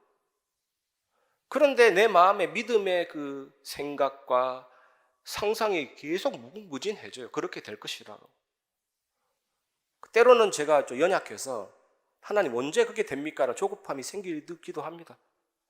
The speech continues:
지난 주일 같으면 가족의 달이라 해서 여행 빠지니까, <laughs> 비어 있으니까 그런 상황이 오기도 하지만 하나님은 주신 말씀을 반드시 이루신다는 것을 믿으시기 바랍니다.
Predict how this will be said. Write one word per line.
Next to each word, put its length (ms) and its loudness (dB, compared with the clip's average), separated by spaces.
지난 360 4
주일 180 -6
같으면 520 -6
가족의 720 -2
달이라 300 -8
해서 240 -12
여행 280 -2
빠지니까, 440 -4
<laughs> 240 -16
비어 180 2
있으니까 520 -6
그런 260 2
상황이 360 0
오기도 340 -6
하지만 440 -4
하나님은 680 0
주신 320 -4
말씀을 520 0
반드시 580 -10
이루신다는 680 -4
것을 500 -6
믿으시기 520 -2
바랍니다. 500 -16